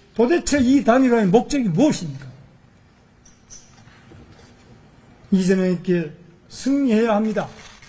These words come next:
이재명은 불법하고 부당한 독재자이기 때문입니다. 우리는 반 이재명 전선을 이루어서 체제 전쟁에 승리하기 위한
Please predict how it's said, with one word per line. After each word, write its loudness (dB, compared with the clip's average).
이재명은 0
불법하고 2
부당한 4
독재자이기 2
때문입니다. -4
우리는 0
반 2
이재명 0
전선을 0
이루어서 0
체제 2
전쟁에 0
승리하기 -4
위한 -2